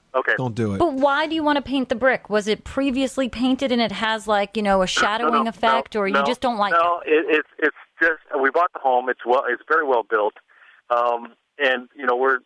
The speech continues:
Speaker 1: tastes are changing, and, uh, we're con-, considering moving or we're gonna stay. And I think we were just considering the idea of painting. And, uh, I've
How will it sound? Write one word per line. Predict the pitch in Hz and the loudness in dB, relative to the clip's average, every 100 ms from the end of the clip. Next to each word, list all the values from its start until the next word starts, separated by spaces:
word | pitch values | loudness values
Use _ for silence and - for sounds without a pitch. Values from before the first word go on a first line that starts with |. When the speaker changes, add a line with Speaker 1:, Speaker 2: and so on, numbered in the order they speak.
| _ _ _ 147 | _ _ _ -2
Speaker 1:
tastes | 147 - | -2 -2
are | 131 - | -4 -4
changing, | 135 131 123 120 - - | -4 -2 -2 -4 -10 -4
and, | 117 113 110 | -2 -2 0
uh, | 113 110 110 | 0 0 -2
we're | 113 | -4
con-, | 135 - - | -4 -6 -6
considering | 131 - 127 120 | -6 -2 -2 -2
moving | 120 127 127 | -2 0 0
or | 117 | 0
we're | 104 113 110 | -2 -4 -2
gonna | 113 107 | -2 -4
stay. | - 123 110 | -2 -2 -2
And | 110 | -4
I | 113 | -4
think | 135 | -2
we | 127 | -2
were | 110 110 107 _ - - | 0 0 0 _ -8 -4
just | - - | -4 -6
considering | 123 - 143 110 | -6 -2 -2 -2
the | 104 | -2
idea | 101 104 | 0 -2
of | 98 | -2
painting. | 110 107 110 | -4 -4 -4
And, | 104 98 - - - - - | -4 -6 -20 -20 -18 -16 -2
uh, | 117 107 - _ - | 0 0 -4 _ -4
I've | 117 | -4